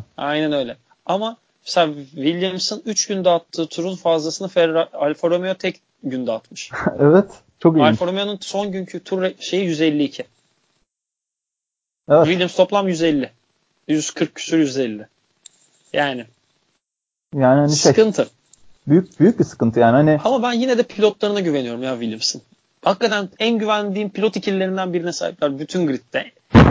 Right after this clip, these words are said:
Speaker 1: En iyilerinden değil ama en güvendiklerimden.
Speaker 2: Kesinlikle ben, ben de öyle düşünüyorum. Çok
Speaker 1: George
Speaker 2: seviyorum ben
Speaker 1: Russell,
Speaker 2: Kubica'yı
Speaker 1: George
Speaker 2: falan.
Speaker 1: Russell çok hızlı.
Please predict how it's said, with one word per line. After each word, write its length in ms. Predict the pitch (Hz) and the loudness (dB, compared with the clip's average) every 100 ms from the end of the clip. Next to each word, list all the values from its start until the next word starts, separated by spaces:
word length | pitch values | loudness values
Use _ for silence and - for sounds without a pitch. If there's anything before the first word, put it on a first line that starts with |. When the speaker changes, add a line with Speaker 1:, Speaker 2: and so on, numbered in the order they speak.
| - | 6
Speaker 1:
En 120 | 214 | 6
iyilerinden 520 | 220 214 208 202 202 202 | 4 2 2 2 0 0
değil 180 | 240 - | -4 -4
ama 180 | 185 196 | -2 -2
en 100 | 175 | 0
güvendiklerimden. 720 | 147 131 117 - 113 110 113 _ _ _ _ | -2 -4 -8 -10 -10 -12 -16 _ _ _ _
Speaker 2:
Kesinlikle 460 | 147 143 165 165 139 | -8 -6 -10 -4 0
ben, 200 | 139 135 135 | 0 -2 -4
ben 160 | 135 | -2
de 40 | 120 | -2
öyle 100 | 117 | -4
düşünüyorum. 280 | - 117 131 | -6 -6 -2
Çok 180 | 156 | 2
Speaker 1:
George 180 | 139 151 | 4 6
Speaker 2:
seviyorum 60 | 117 | 4
ben 60 | |
Speaker 1:
Russell, 160 | - 220 - _ _ | 2 0 -2 _ _
Speaker 2:
Kubica'yı 200 | - 120 | -6 0
Speaker 1:
George 160 | 135 156 | 4 4
Speaker 2:
falan. 140 | - | 2
Speaker 1:
Russell 160 | - 226 | -2 -4
çok 320 | - - 196 233 | -4 0 2 4
hızlı. 340 | 156 131 | 2 -2